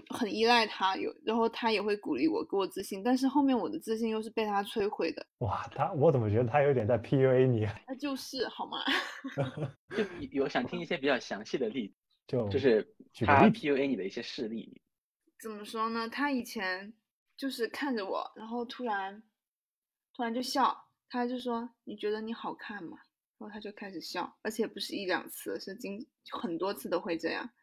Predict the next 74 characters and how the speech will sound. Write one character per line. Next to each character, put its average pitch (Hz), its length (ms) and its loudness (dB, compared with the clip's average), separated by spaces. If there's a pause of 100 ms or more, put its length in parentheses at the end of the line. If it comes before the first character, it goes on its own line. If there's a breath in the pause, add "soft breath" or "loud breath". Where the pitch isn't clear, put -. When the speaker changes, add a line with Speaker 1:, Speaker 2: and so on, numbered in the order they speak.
(340)
Speaker 1:
然 247 120 2
后 262 220 8
他 262 140 6
说 262 200 2
完， 226 140 6
他 254 100 6
笑 262 240 8
了 220 80 6
就 220 140 -2
算 226 300 4
了， 180 100 2
然 180 100 -2
后 233 120 2
别 226 160 4
人 208 120 2
说， 220 360 0
别 220 100 2
人 214 340 2 (100)
可 - 120 0
能 190 180 -4
他 233 140 -2
其 233 160 -8
他 220 100 2
朋 208 220 -4
友 185 140 4
吧， 151 280 4
说 226 200 0
我 208 100 4
好 175 160 -4
看 202 240 -4
什 185 80 -10
么 - 140 -8
的， - 160 -6 (340 loud breath)
他 233 160 8
还 196 160 4
继 214 140 -10
续 214 100 -4
笑， 208 160 -2
他 208 160 -4
说 226 160 -2 (240 loud breath)
：“谁 254 160 2
谁 240 100 2
谁 226 240 6
说 240 200 2
你 247 100 4
好 220 220 -2
看 220 360 -4
耶， - 220 -4
什 - 140 -10
么 - 100 -10
什 - 140 -16
么 - 80 -12
的。” - 100 -10 (400)
就 233 140 -2
是 208 380 -2
诸 214 220 -2
如 175 200 2
此 - 260 -8
类 147 220 0
的 - 120 -2
东 - 180 -8
西。 - 300 -10 (160)
Speaker 2:
哇， 139 120 4
那 147 140 0
这 156 100 2
个 143 80 6
人 123 140 4
其 131 140 0
实 135 160 4
也 120 80 6
蛮 98 260 -2
变 120 240 2
态 120 220 2
的。 104 60 -2